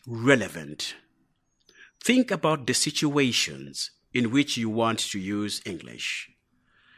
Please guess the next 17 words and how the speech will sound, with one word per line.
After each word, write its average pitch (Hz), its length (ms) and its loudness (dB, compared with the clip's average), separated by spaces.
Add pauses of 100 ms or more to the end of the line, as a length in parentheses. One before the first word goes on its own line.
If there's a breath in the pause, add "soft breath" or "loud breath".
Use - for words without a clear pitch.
(220 soft breath)
Do 175 80 2
you 262 160 6
want 202 260 2
to 135 80 0
learn 131 320 6
English 113 320 0
for 73 140 -8
work, 117 640 2 (320)
study, 120 580 -2
or 170 160 -2
travel? 214 520 0 (1160)
Don't 277 280 6
think - 420 -2
about 135 300 -2
learning 135 520 2
every 156 540 -2
word. 120 600 -4